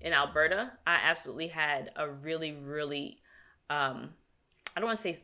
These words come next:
I guess, significant, impactful experience there. I just felt very mu-, I just vividly remember a, a, a moment of peace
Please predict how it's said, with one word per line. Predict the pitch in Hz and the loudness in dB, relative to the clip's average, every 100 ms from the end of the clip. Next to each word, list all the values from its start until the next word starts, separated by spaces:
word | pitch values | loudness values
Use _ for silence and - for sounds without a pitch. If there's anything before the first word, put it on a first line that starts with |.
| - | -10
I | |
guess, | 170 220 - | -4 -2 -2
significant, | 180 160 147 208 247 262 - _ _ _ _ _ _ _ 185 | -4 -4 -6 -6 -8 -8 -12 _ _ _ _ _ _ _ -8
impactful | 180 175 180 - 226 160 - - | -2 0 0 0 -2 -2 -8 -12
experience | 214 - 247 247 247 | -10 2 4 4 4
there. | 254 247 240 | 2 4 6
I | 180 | 6
just | 185 202 - | 6 0 0
felt | 196 180 160 | 2 2 0
very | 175 175 | 0 2
mu-, | 175 - | 0 2
I | 165 | 2
just | 175 190 - - - | 2 -2 -4 -12 -4
vividly | 170 220 214 190 | 4 6 6 4
remember | 175 165 160 151 - | 4 2 4 2 2
a, | 151 | 2
a, | 147 143 - - 147 - - | 2 2 -2 -8 -8 -8 -8
a | 156 | -6
moment | 156 170 151 | -2 0 0
of | 139 | -4
peace | - 175 135 - - | -8 -12 -8 -6 -8